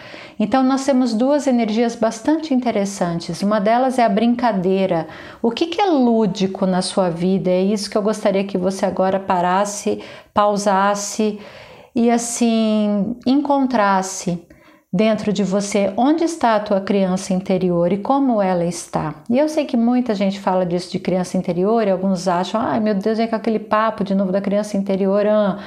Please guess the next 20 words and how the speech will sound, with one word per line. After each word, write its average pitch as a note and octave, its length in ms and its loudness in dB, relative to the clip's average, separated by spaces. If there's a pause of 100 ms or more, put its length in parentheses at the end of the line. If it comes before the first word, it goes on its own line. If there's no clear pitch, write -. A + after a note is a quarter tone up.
(260)
mas C#4+ 160 0
a D4 60 4
criança C#4 680 0
que - 160 -2
nós G3+ 360 0
fomos, A3+ 340 0
ela A3+ 140 2
existe B3 440 -2
dentro F#3 360 -2
de F#3 140 -2
nós. E3+ 420 -4 (400)
E A#3+ 100 4
quando D#4 380 -2
que D#4 80 -2
a C#4 40 2
gente C4 300 0
deixa B3 340 0
sair A#3+ 600 0
essa F#3+ 240 -2
criança? F3 600 -4